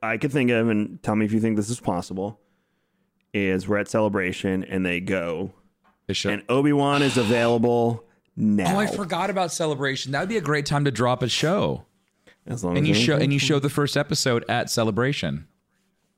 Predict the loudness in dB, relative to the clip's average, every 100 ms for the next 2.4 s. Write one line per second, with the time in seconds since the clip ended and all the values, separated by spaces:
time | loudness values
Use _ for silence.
0 | _ _ -20 _ -6 -4 -2 0 0 -2
1 | -2 -2 0 0 0 0 0 2 2 2
2 | 2 2 2 0